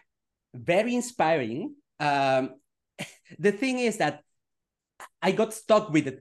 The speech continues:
the title. So in our society, <laughs> usually the word naive is associated with negative connota-, connotations. Uh, I want to know,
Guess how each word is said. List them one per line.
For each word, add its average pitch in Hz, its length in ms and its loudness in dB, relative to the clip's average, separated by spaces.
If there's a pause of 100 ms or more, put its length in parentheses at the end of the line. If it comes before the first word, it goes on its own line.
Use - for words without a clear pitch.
the 135 80 -6
title. 131 460 -4
So - 440 -6
in 160 200 -2
our 254 180 2
society, 175 540 2
<laughs> 151 120 -2
usually 147 640 -6 (300)
the 127 140 -2
word 165 400 2
naive 170 640 -2 (160)
is 151 160 -8
associated 165 640 -2
with 143 200 -2 (340)
negative 196 520 2
connota-, 151 680 -2
connotations. 139 720 -4 (420)
Uh, 160 200 -2 (840)
I 170 120 2
want 202 200 2
to 233 80 0
know, 160 340 0